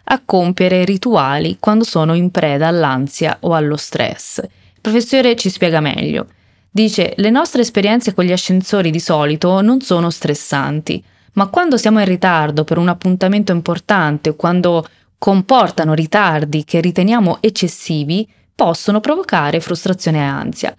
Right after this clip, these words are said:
Spesso ci sentiamo ansiosi quando percepiamo una diminuzione del controllo sugli eventi. In risposta a tali circostanze, gli esseri umani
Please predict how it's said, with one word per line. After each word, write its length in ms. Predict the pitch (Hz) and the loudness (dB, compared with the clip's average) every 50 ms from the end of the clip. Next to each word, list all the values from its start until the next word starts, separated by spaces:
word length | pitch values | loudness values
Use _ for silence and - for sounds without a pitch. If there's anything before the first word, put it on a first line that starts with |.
| _ _ _ _ _ | _ _ _ _ _
Spesso 480 | _ - - - 226 220 220 - 180 165 | _ -18 0 2 2 2 2 0 -2 -2
ci 140 | 170 - 165 | 0 -2 -2
sentiamo 340 | - 170 160 156 185 170 | -2 -2 -2 0 0 0
ansiosi 580 | 165 160 170 160 - - 240 233 208 180 160 156 | 0 0 0 -2 -2 0 0 2 2 2 0 -2
quando 300 | - - 165 160 160 160 | -2 -2 0 0 0 0
percepiamo 920 | 156 - 170 170 - - 180 175 - 214 202 190 170 156 156 156 151 - - - | 0 -2 -4 -4 -4 -4 -6 -2 0 0 2 2 2 2 0 0 -2 -2 -2 0
una 180 | 226 226 214 196 | 0 2 2 2
diminuzione 960 | 190 202 196 196 196 196 196 190 196 - - 254 254 262 269 277 277 285 262 | 2 2 2 2 2 0 0 -2 -4 -6 -2 0 0 2 2 0 0 0 0
del 200 | 208 165 170 165 | 0 -2 -2 -2
controllo 840 | - 208 214 220 214 - 165 147 139 139 143 151 156 160 165 - | -2 0 0 0 0 0 -2 -2 0 0 0 0 0 -2 -2 -4
sugli 300 | - - - 180 170 165 | -8 -6 -4 -2 0 0
eventi. 680 | 165 160 156 143 123 110 135 143 151 - - - - - _ _ _ _ _ _ | 0 0 0 -2 -2 -4 -4 -6 -8 -8 -8 -10 -12 -12 _ _ _ _ _ _
In 100 | - 202 | -2 2
risposta 640 | 196 214 208 - - - 254 233 208 185 - - 156 | 2 2 0 0 0 0 2 2 2 0 0 -2 -2
a 80 | 147 - | -2 0
tali 300 | - 214 202 185 170 160 | 0 0 2 2 0 0
circostanze, 960 | - 180 170 - - 226 220 - - - 254 262 269 269 269 277 - 302 302 - _ _ _ _ | -2 -2 -4 -2 -2 -4 -4 -2 -2 0 0 2 2 0 -2 -2 -4 -4 -4 -6 _ _ _ _
gli 120 | _ 214 214 | _ 0 0
esseri 280 | 214 208 - - 247 | 0 0 -2 0 2
umani 480 | 262 254 233 180 160 156 156 165 196 233 | 2 2 2 2 2 2 0 0 -2 -4